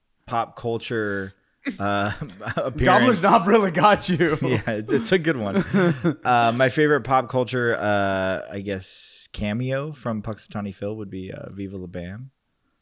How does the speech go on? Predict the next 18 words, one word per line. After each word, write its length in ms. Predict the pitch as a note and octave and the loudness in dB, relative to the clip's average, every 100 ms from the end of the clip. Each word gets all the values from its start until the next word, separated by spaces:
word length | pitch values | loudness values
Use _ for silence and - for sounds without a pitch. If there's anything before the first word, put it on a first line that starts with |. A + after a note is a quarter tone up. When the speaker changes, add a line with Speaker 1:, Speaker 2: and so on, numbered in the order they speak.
| _ _ | _ _
Speaker 1:
He 140 | G#2+ | -6
would, 100 | G#2 | -6
they 100 | G2+ | -4
were, 140 | G2 F#2 | -6 -6
they 80 | F#2+ | -6
were, 100 | G2 | -6
they 160 | G2+ | -6
did 140 | G2+ G2+ | -6 -8
an 60 | G2 | -10
episode 480 | F2+ G2+ G2+ G#2 G2 | -12 -14 -14 -14 -14
where, 260 | G2+ G2 | -14 -14
uh, 40 | G2+ | -16
Punxsutawney 500 | - - - - G2+ | -16 -14 -12 -10 -12
Phil's 280 | - - A#2 | -14 -20 -18
in 80 | - | -16
it. 80 | - | -6
Speaker 2:
That's 260 | D3 C#3+ | -4 -4
fucking, 460 | - - B2+ A#2 G#2+ | -8 -8 -6 -8 -16